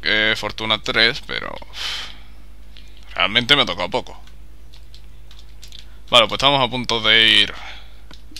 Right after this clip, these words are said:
al Nether. Y ahí vamos.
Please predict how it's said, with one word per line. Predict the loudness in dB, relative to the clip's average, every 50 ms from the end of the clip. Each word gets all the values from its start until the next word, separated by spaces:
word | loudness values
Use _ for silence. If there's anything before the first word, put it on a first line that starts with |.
| -12 -12 -12 -12 -12 -12 -12 -12 -12 -12 -12 -12 -12 -12
al | -12 -10 -10 -8 -8 -4 0
Nether. | 0 2 2 2 4 4 4 6 6 4 4 2 -2 -6 -8 -10 -10 -10 -12 -12 -12 -12 -12 -12 -12 -12 -12 -14 -14 -10 -2
Y | 4 6
ahí | 6 6
vamos. | 4 2 -4 -6 -8 -10 -10 -10 -10 -10